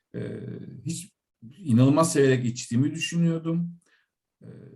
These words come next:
hiç bırakabileceğimi düşünmüyordum ve benim en büyük korkum doktora gittiğimde sigarayı bırakmam gerektiğini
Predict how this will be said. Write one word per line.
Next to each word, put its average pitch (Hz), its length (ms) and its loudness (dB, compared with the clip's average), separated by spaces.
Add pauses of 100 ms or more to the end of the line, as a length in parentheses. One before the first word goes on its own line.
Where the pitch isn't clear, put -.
(160)
hiç 123 220 -8
bırakabileceğimi 127 800 0
düşünmüyordum 165 720 -4
ve 151 200 -4
benim 147 240 -4
en 175 240 0 (420)
büyük 127 320 -2
korkum 170 600 -2
doktora 135 400 -4
gittiğimde 139 880 0 (380)
sigarayı 151 420 0
bırakmam 156 380 -4
gerektiğini 151 1040 -4